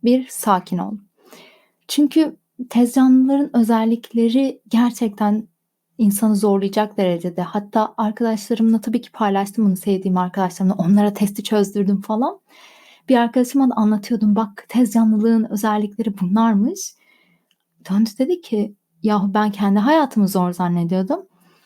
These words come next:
Seninki yaşanacak gibi değil, senin bir şey yapman lazım. Bir de mindfulness eğitmeni olacaksın." dedi. Ben de zaten onu söyledim. Hani muhtemelen benim bu tarafa doğru eğilmemdeki ya da bu kadar fayda görmemdeki sebeplerden biri de bu.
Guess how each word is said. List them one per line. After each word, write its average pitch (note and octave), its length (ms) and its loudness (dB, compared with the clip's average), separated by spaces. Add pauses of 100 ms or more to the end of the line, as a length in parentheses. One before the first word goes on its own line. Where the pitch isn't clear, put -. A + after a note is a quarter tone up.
(160)
Seninki A#3+ 380 4
yaşanacak A3 580 2
gibi A#3+ 200 2
değil, G3+ 100 4
senin G#3+ 220 2
bir G3+ 60 0
şey B3+ 240 2
yapman F3+ 480 0
lazım. G3+ 340 -2
Bir D4 80 2
de D4 60 6
mindfulness D#4 580 2
eğitmeni E4+ 380 2
olacaksın." G#3+ 720 2
dedi. G3+ 300 -2 (580)
Ben C4 120 4
de C4 40 4
zaten C#4+ 280 0
onu B3+ 140 4
söyledim. G3+ 380 -2
Hani F#3 140 0
muhtemelen G#3 600 0
benim G3+ 240 2
bu G#3 60 -12
tarafa G3+ 360 -4
doğru G3 240 -4
eğilmemdeki G3 880 -2
ya G3 100 0
da F#3+ 100 -8
bu - 40 -20
kadar G3 280 -6
fayda G3 260 -4
görmemdeki F#3 680 -2
sebeplerden F#3+ 720 -6
biri A3+ 180 -4
de A#3+ 160 -2
bu. F3 200 -4